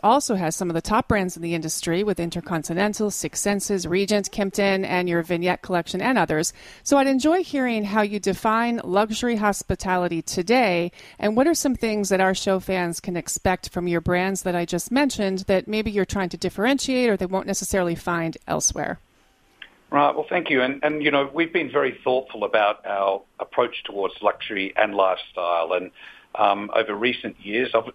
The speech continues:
Speaker 2: obviously we have Intercontinental. It's the largest luxury brand in the world. But, um, over recent years, with the acquisition of Kimpton Hotels and Restaurants, and then more recently, uh, Six Senses and Regent, we've filled out our portfolio of brands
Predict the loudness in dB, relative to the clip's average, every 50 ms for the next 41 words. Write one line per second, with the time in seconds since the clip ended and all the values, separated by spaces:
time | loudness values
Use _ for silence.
0 | _ 0 0 0 0 -4 -8 -6 0 0 0 0 0 -2 -6 -2 -2 0 0 0
1 | 0 0 0 0 0 2 2 2 2 0 -2 -6 -4 0 2 4 4 2 2 -2
2 | -8 -10 -6 -6 -6 -6 -6 -10 -12 -10 -6 -4 -2 -2 -2 -2 -4 -6 -8 -8
3 | -4 0 2 4 4 4 2 0 -2 -4 -4 -4 -6 _ _ -20 -20 -20 _ _
4 | _ 2 2 2 2 0 -2 -4 -4 -4 -2 -2 0 0 -2 -2 -6 -10 -6 -2
5 | 0 0 0 0 -2 -6 -2 0 2 2 0 0 -6 -10 -10 -6 -4 -2 -2 -2
6 | -2 -4 -6 -6 -6 -4 -4 -4 -4 -4 -4 -2 -4 -4 -6 _ _ _ _ 2
7 | 2 2 2 0 0 0 -2 -4 -4 -2 0 0 0 -2 -4 -2 -2 -2 -2 -2
8 | -6 -12 -18 -14 -10 -8 -6 -2 0 0 0 0 0 0 0 0 2 2 0 0
9 | -2 -4 -6 -8 -8 -8 -6 -4 -4 -4 -4 -6 -8 _ _ _ _ _ _ 2
10 | 4 4 6 4 4 0 -2 -6 -10 -12 -12 -12 -10 -8 -8 -8 -8 -12 -14 -12
11 | -12 -12 -10 -6 -4 -4 -2 -2 -2 -4 -6 -6 -6 -6 -6 -6 -8 -4 -2 0
12 | 0 2 2 2 2 2 2 0 0 -2 -4 -6 -6 -8 -8 -6 -4 -2 0 2
13 | 2 2 2 0 -2 -2 -2 0 0 2 2 2 0 -2 -4 -10